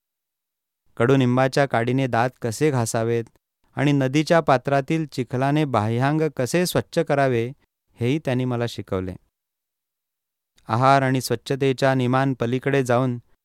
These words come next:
त्यांनी मला केवळ पवित्र नद्यांचाच नव्हे, तर मंदिरे, वृक्ष, सूर्य, चंद्र, पवित्र अग्नी आणि अगदी सर्प, विंचू व हिंस्त्र श्वापदे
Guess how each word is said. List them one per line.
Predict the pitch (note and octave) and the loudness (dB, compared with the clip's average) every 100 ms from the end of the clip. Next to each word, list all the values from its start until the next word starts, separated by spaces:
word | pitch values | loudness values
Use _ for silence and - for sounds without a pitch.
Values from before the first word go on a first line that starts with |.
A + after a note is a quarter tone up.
| _ _ _ - | _ _ _ -2
त्यांनी | C3 D3 | 2 2
मला | D3+ D3 | 4 2
केवळ | D3+ C3+ C#3 D#3 | 2 0 2 2
पवित्र | - C3+ D3 D#3 | 2 0 0 0
नद्यांचाच | C#3+ A#2+ B2 C#3 D3 F3 F#3+ | 0 2 2 2 2 0 0
नव्हे, | F3 C#3+ B2+ B2 B2+ _ _ _ _ - | 2 2 2 -2 -10 _ _ _ _ -6
तर | A#2 | -4
मंदिरे, | A#2 A#2 A#2+ C3 C3 B2 | -2 -4 -2 -2 -2 -2
वृक्ष, | A#2 A#2+ C3+ - C3+ | -4 -4 -6 -6 -4
सूर्य, | A2+ - D3+ D3+ C#3+ B2+ - | -4 -4 -2 -2 -2 -4 -4
चंद्र, | - C#3+ D3+ C#3 B2 | -4 -2 0 -2 -4
पवित्र | A2 C3 D3 D#3 D3 | -4 -2 -2 -2 -2
अग्नी | B2 B2 C#3+ C3+ A#2+ _ _ _ _ _ _ | -2 0 -2 -2 -6 _ _ _ _ _ _
आणि | - C3+ D3 | -4 0 2
अगदी | A#2 A#2 A#2+ E3 | 0 -2 -4 -4
सर्प, | F3 - C3 C3+ - | -4 -2 -4 -4 -2
विंचू | E3 C3 A#2+ A#2+ - D#3 E3+ | 0 0 -2 -4 -6 -4 -2
व | D#3+ A#2 | 0 -2
हिंस्त्र | - C#3 D#3 E3+ - D#3+ | -6 -4 -4 -4 -2 -2
श्वापदे | C#3+ C3+ A2 - D3 D#3 C3 C#3+ | 0 -2 -2 -2 0 2 0 -2